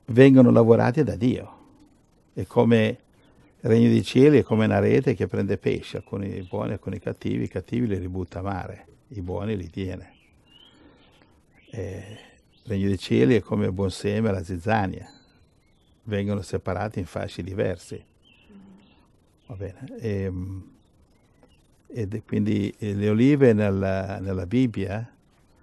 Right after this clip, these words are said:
Speaker 1: lo vediamo in Apocalisse undici quattro, ci sono due olivi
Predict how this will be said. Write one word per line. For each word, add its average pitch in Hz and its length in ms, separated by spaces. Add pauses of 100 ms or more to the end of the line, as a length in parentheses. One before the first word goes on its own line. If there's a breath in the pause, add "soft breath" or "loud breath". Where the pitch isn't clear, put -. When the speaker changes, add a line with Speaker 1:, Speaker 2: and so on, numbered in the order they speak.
(320 soft breath)
Speaker 1:
lo 90 100
vediamo 104 720
in 101 320
Apocalisse 98 840
undici 98 460
quattro, 98 560
ci - 140
sono 98 340
due 98 280
olivi 104 580